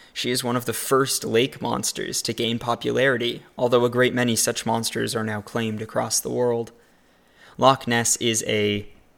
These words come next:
stark and strange place, with so much dark water, it can be easy to let the imagination run wild.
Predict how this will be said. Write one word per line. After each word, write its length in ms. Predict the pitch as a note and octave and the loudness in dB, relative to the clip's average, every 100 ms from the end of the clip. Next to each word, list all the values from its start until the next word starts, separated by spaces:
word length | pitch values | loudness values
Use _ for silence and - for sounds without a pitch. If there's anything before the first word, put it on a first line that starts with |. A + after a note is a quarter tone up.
| _ _ _ | _ _ _
stark 560 | - - A2 A2 - - _ _ - | -6 4 6 6 2 -12 _ _ -6
and 160 | A2+ | -4
strange 640 | G2+ - A2 G#2 G2+ G2+ - | -2 -2 -2 -2 -2 -4 -6
place, 600 | - G#2 G2+ - - _ _ _ _ _ _ | 0 2 2 -2 -4 _ _ _ _ _ _
with 180 | - A#2 | -4 0
so 280 | - - C#3 | 2 2 0
much 400 | C3 B2 - A2+ | -2 -4 -6 0
dark 320 | A#2+ A#2+ - | 2 2 -2
water, 380 | A#2+ A#2+ A#2 A2+ | 0 2 2 0
it 200 | A2+ G#2+ | -4 -6
can 160 | - | -4
be 280 | A#2 A#2 - | -2 -2 -2
easy 400 | C3+ C3 A2 A2+ | -2 -2 0 -2
to 180 | A2 A#2+ | -4 -2
let 220 | A#2+ G#2 | -2 -2
the 100 | A#2+ | -2
imagination 760 | A2+ A2 A2 A2+ G#2+ - A#2 A2+ | -4 -4 -4 -4 -4 -4 -4 -4
run 280 | A2 G#2+ | -4 -4
wild. 520 | A2 A#2 A#2+ A#2 C#3+ | -4 -4 -4 -6 -10